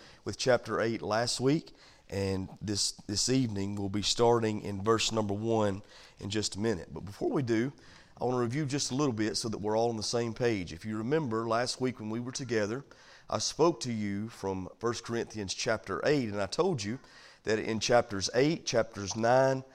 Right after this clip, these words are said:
and then in chapter number ten, the Apostle Paul deals with the subject of Christian liberty.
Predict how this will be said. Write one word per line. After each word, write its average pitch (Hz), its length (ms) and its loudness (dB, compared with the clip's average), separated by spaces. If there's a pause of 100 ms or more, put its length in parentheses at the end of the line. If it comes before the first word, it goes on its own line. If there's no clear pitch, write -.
(200)
and 107 120 -4
then 113 120 0
in 110 120 -2
chapter 123 340 2
number 98 220 -4
ten, 117 500 0 (360)
the - 80 -4
Apostle 127 400 0
Paul 151 340 4
deals 123 320 0
with 104 80 -6
the 95 80 -6
subject 113 500 0
of 101 120 -12
Christian 123 380 -8
liberty. 131 420 0